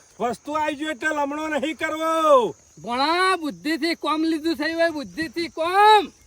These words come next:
Speaker 1: ગમે તેટલી બુદ્ધિ વાપરે એટલી કે વાપરો.
Speaker 2: કહેવત
Speaker 1: ફેર
Speaker 2: નહીં, શેરના માથા હવા શેર હોય. આ હવા શેર નીકળ્યો ખેમલો હવા શેર, પણ આપણે દોઢ શેર ના બનવું પડશે.
Speaker 1: કશો વાંધો નહીં, ચિંતા કરશો નહીં મામા, તમે છો ને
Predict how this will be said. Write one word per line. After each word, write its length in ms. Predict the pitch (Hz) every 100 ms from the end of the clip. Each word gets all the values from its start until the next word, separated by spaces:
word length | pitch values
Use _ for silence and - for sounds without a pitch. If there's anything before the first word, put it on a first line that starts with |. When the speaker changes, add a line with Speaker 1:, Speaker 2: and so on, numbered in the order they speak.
| -
Speaker 1:
ગમે 280 | 214 311 320
તેટલી 380 | 311 302 302 302
બુદ્ધિ 360 | 285 185 285
વાપરે 380 | 294 269 269 277
એટલી 280 | 277 240 277
કે 120 | 277
વાપરો. 420 | 269 262 254 262
Speaker 2:
કહેવત 220 | 262 269 262
Speaker 1:
ફેર 180 | 302
Speaker 2:
નહીં, 300 | 302 370 415
શેરના 480 | - 320 330 349 359
માથા 360 | 339 339 370 349
હવા 360 | 277 320 349
શેર 280 | 339 339 349
હોય. 520 | 339 339 381 403 381 - _ -
આ 180 | 330 349
હવા 340 | 311 370 381
શેર 220 | 370 370 381
નીકળ્યો 540 | 370 359 - 381 370
ખેમલો 400 | - 349 370 370
હવા 400 | 359 339 381 381
શેર, 580 | - 381 392 381 359 185 _ _
પણ 140 | 285 285
આપણે 420 | 277 302 302 294
દોઢ 240 | 277 240 -
શેર 120 | 294
ના 200 | 285 294
બનવું 380 | 294 294 285 277
પડશે. 680 | 285 269 311 381 403 370 -
Speaker 1:
કશો 320 | 254 240 330 320
વાંધો 280 | 294 302
નહીં, 140 | 302 262
ચિંતા 380 | 262 226 285 277
કરશો 320 | 262 226 269
નહીં 240 | 285 285
મામા, 340 | 247 254 269 262
તમે 340 | 226 220 254
છો 180 | 240 285
ને 240 | 330 277